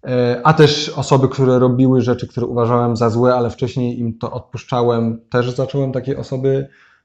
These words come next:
e, odrzucać. Na pewno w filozofii obiektywistycznej jest coś takiego, że no, ona przede wszystkim mówi, że musisz skupić się na sobie, że nieważne,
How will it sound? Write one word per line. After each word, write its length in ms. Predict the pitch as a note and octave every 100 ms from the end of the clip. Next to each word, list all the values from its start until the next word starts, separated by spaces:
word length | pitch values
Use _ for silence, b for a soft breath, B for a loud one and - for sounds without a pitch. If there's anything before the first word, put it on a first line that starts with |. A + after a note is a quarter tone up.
| -
e, 260 | B2+ B2 B2
odrzucać. 640 | C3+ A#2+ C3 D3 D3+ D#3 - B -
Na 180 | B2+ C3+
pewno 640 | F#3 A3+ A#3 G#3 F#3 D#3+ B2
w 520 | A#2+ - - C#3+ C#3
filozofii 400 | C#3 C#3+ D#3+ F3+
obiektywistycznej 800 | E3 C3+ C#3 C#3 C#3+ C#3+ F#3 E3
jest 160 | D3+ D#3
coś 140 | D#3 -
takiego, 400 | B2+ D#3 D#3 D3
że 440 | B2 C#3 C#3 C#3 C#3 _ _ _ _ -
no, 180 | C#3 D3
ona 180 | C#3+ D#3+
przede 200 | E3 D#3
wszystkim 260 | - D#3
mówi, 280 | B2 C#3 E3
że 100 | C#3+
musisz 280 | C#3+ C#3+ -
skupić 380 | - C#3 C#3+ -
się 100 | C#3
na 140 | C#3
sobie, 340 | C#3 B2 G#2+
że 240 | A2 A#2 - -
nieważne, 540 | B2+ C3 B2 F#3+ G3+